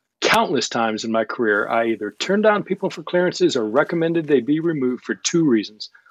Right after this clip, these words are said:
One is income from foreign sources, and two is indebtedness, and not just indebtedness to foreign nations, but any large in debt, period. And so when you look at Trump, when you look at the figure you just threw out, seventy-three million dollars in foreign income,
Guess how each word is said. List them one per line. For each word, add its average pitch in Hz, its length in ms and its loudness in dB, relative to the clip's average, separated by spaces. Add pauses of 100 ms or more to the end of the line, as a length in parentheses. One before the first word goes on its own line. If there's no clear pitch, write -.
(200)
One 196 320 4
is 147 200 -4
income 170 380 -4
from - 180 -12
foreign 156 300 -2
sources, 123 500 -8 (360)
and 151 200 2
two 190 400 4
is 143 160 2
indebtedness, 131 680 0
and 143 80 -10
not 226 200 0
just - 220 0 (140)
indebtedness 143 640 0
to 123 180 -12
foreign 170 500 -2
nations, 135 520 -6
but 147 260 0
any 202 360 0 (140)
large 156 320 2
in 117 200 -6 (140)
debt, 151 220 2 (140)
period. 127 380 0 (420)
And 135 120 -8
so 185 100 0
when 196 100 2
you 240 100 0
look 294 180 -2
at 208 80 -6
Trump, 220 340 0
when 143 140 -4
you 202 80 -2
look 220 100 0
at - 80 -18
the - 60 -10
figure 214 240 -4
you 175 100 -4
just - 200 -4
threw 151 120 4
out, - 160 -6
seventy-three 226 920 0
million 226 680 0
dollars 175 480 4
in 110 120 -16
foreign 139 320 -2
income, 120 280 -10